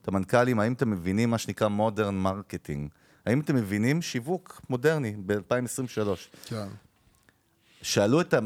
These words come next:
Speaker 1: את ה-, לא שאלו את המנכ"לים, שאלו את ה-, את ה-C M Os שלהם, "האם המנכ"ל
Speaker 2: שלך
Speaker 1: שלך מבין?"
Speaker 2: כן.
Speaker 1: שישים ושש אחוז אמרו חד משמעית שהם לא מבינים.
Speaker 2: כן.
Speaker 1: סכ-, שזה סכנה מספר אחת, אנחנו מדברים עליה המון,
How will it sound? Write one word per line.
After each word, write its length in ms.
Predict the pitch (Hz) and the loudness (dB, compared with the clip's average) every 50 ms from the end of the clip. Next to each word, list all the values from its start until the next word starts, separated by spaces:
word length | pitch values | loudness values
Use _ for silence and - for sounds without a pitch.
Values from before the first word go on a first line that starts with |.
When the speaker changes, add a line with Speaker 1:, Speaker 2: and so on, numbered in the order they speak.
| - - | -2 -6
Speaker 1:
את 160 | 104 - - 107 | -8 -2 0 0
ה-, 140 | 101 - | 0 2
לא 120 | 104 120 151 | 2 2 2
שאלו 280 | - - 208 170 143 | 4 4 4 4 4
את 100 | 131 - | 2 2
המנכ"לים, 680 | 120 104 101 92 85 - - 87 80 80 85 95 117 120 | 0 0 0 0 -2 0 0 2 2 2 0 -2 -2 -4
שאלו 320 | - - 92 85 95 117 | -2 0 0 2 2 0
את 120 | 123 - | 0 0
ה-, 160 | 110 95 92 85 - 87 | 0 0 0 -2 -4 -8
את 140 | 85 - 85 | -10 -10 -8
ה-C 340 | - - - - 139 123 113 | -8 -4 0 2 2 2 4
M 200 | 117 123 131 135 | 4 2 2 0
Os 20 | |
שלהם, 400 | - - 143 120 127 139 135 120 | 0 0 2 2 4 4 4 2
"האם 220 | 110 117 127 143 | 0 0 0 0
המנכ"ל 480 | 139 127 113 101 101 - - 131 127 131 | 0 0 0 0 -2 0 2 2 2 2
Speaker 2:
שלך 120 | - - | 2 -2
Speaker 1:
שלך 160 | 147 110 113 127 | -2 0 2 2
מבין?" 520 | 107 104 101 98 110 123 113 98 110 98 95 107 - - | 2 2 0 2 2 2 2 0 -2 -4 -8 -12 -12 -12
Speaker 2:
כן. 80 | 110 110 110 107 107 - _ _ _ | -12 -12 -12 -14 -16 -20 _ _ _
Speaker 1:
שישים 380 | - - 123 113 - - 165 156 | -6 -2 -2 0 2 2 2 0
ושש 280 | 151 - - 156 - - | 0 0 0 0 0 -2
אחוז 300 | 160 123 147 151 143 131 | -2 0 0 2 2 2
אמרו 280 | 117 117 127 147 156 | 2 2 2 2 0
חד 260 | 151 - - 135 131 135 | 0 0 0 0 0 0
משמעית 300 | 127 - 123 117 117 - | -4 -4 -4 -4 -4 -4
שהם 180 | - 104 95 | -4 -2 -2
לא 100 | 98 98 | -2 -2
מבינים. 400 | 95 85 87 90 85 82 78 76 - _ _ _ _ _ _ _ _ | -2 -4 -4 -4 -4 -6 -6 -8 -12 _ _ _ _ _ _ _ _
Speaker 2:
כן. 140 | - 110 - | -10 -10 -8
Speaker 1:
סכ-, 120 | 101 107 - | -8 -8 -8
שזה 180 | - - 110 | -6 -4 -4
סכנה 380 | - - - 208 - 180 165 156 151 139 - - 143 | -4 -2 -4 0 2 2 2 4 2 0 -2 -4 -4
מספר 260 | 131 - - 151 143 | -6 -2 0 0 2
אחת, 60 | 135 | 2
אנחנו 220 | 160 151 - 143 | 2 2 2 0
מדברים 320 | 131 123 117 120 147 165 165 | 0 0 2 2 2 2 2
עליה 260 | 151 139 120 113 113 | 4 4 4 4 4
המון, 320 | 113 123 131 123 95 82 | 2 2 2 2 0 -2